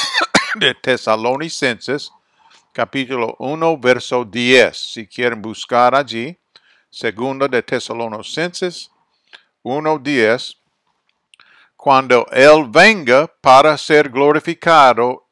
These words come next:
en sus santos en aquel día y para ser admirado entre todos los que han creído,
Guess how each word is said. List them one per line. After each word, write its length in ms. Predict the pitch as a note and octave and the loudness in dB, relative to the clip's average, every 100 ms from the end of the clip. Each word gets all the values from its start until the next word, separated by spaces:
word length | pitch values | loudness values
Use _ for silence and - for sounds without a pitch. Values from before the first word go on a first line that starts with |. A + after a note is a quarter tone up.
| - | -6
en 580 | C#3+ F3+ F#3+ G3+ G3+ - | 0 2 2 0 -4 -18
sus 840 | - - - - F3+ F3+ F3 - - | -20 -14 -10 -6 -4 -4 -8 -12 -14
santos 1040 | - - F#3 G#3 G3 - A2+ G#2+ B2 - | -10 0 4 4 2 -4 -4 -4 -4 -10
en 160 | B2+ A#2+ | -8 -2
aquel 580 | A2+ - D#3 C#3 C3 G#2 | -4 -2 0 2 2 -2
día 460 | G3+ D3 A2+ B2 _ _ _ _ _ _ - | -2 2 0 0 _ _ _ _ _ _ -2
y 320 | C#3+ G3+ G3 | 2 2 0
para 360 | - E3 D3 | 2 4 4
ser 520 | B2+ - E3+ D#3 D#3 - | 0 0 4 4 2 0
admirado 1040 | D#3 E3+ E3+ C#3+ C3+ D#3+ G3+ F#3 D#3 D#3 - | 4 4 4 0 4 6 8 6 4 0 -2
entre 480 | C#3+ D3+ D3 C3 | -4 -4 -4 -6
todos 520 | A#2 D3+ F#3 G3 F3+ - | -4 0 2 0 -2 -4
los 240 | D3 C#3+ | -4 -4
que 240 | - D#3+ | -4 0
han 220 | B2 B2+ C3+ | 2 2 -2
creído, 760 | C#3+ C#3+ D#3+ F#3 A2+ G#2+ C#3+ | -6 -4 -2 -2 -2 -4 -6